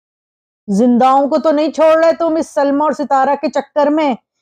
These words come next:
इतनी बड़ी सेलिब्रिटी हैं वो, उनको तो सर का ताज बना के रखना चाहिए। इतनी महान शख्सियत, हमें तो पता ही नहीं था कि ये पाकिस्तान में पैदा हुई हैं। इतने सालों के बाद हमें पता चला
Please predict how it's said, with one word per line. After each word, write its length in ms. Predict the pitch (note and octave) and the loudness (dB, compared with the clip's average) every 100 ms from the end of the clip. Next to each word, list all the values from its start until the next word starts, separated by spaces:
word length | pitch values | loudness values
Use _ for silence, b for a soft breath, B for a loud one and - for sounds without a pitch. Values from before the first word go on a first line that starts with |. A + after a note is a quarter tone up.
| - | -8
इतनी 320 | C4 - D#4+ | -6 0 0
बड़ी 600 | A#3 F#3+ E3 A3 C4+ D4+ | 2 0 0 0 2 0
सेलिब्रिटी 800 | - C#4 C4 C4 C4 C4+ D#4 D#4 | 0 0 2 2 0 -2 -2 0
हैं 160 | D4 | 0
वो, 480 | D4 C#4+ D#4 F4+ F4 - _ _ - | 2 2 4 2 0 -6 _ _ -4
उनको 260 | C4+ C4+ | 0 0
तो 160 | C#4 F4 | 0 0
सर 280 | - C#4+ C#4 | 0 0 0
का 140 | E4 | -2
ताज 440 | D#4+ B3+ B3 D#4 | -2 0 2 2
बना 280 | C#4 E4 E4 | 0 0 0
के 140 | D#4+ F4 | -2 -2
रखना 340 | D#4+ E4 E4 | -2 -2 -2
चाहिए। 420 | D#4+ D#4 D#4 E4 | 0 0 0 0
इतनी 600 | D4+ - - D4+ D4 F4+ | -2 -6 -2 0 2 2
महान 520 | F4 D4 B3+ C#4 E4+ | 2 0 0 0 0
शख्सियत, 760 | - - - - D4 D#4 E4 D#4 _ _ _ _ _ _ _ A#3+ | 0 -4 -6 -4 0 2 2 -2 _ _ _ _ _ _ _ -2
हमें 200 | B3 C#4 | 0 2
तो 80 | D#4+ | 0
पता 260 | C#4+ C4+ | 0 0
ही 120 | D#4+ F#4 | 0 2
नहीं 140 | F#4 | 0
था 120 | F4+ | 0
कि 100 | F4+ | 0
ये 140 | F#4 F#4 | 0 0
पाकिस्तान 600 | D#4 D4 E4 - D4+ D4+ | 0 -2 -4 -2 -2 0
में 140 | D#4+ | -2
पैदा 300 | D#4 C#4+ D#4 | 0 0 2
हुई 280 | C#4+ C#4+ D4 | 0 0 0
हैं। 120 | D4 | 0
इतने 260 | D4 C#4+ E4 | 0 -2 -2
सालों 380 | - B3 C#4 | 0 0 0
के 100 | D4 | 0
बाद 260 | C#4+ C#4 C#4+ | 0 0 2
हमें 220 | C#4 D4 | 0 -2
पता 260 | D4 C#4 D4+ | -2 -4 -4
चला 340 | D#4 C#4+ D4+ | -2 -2 -2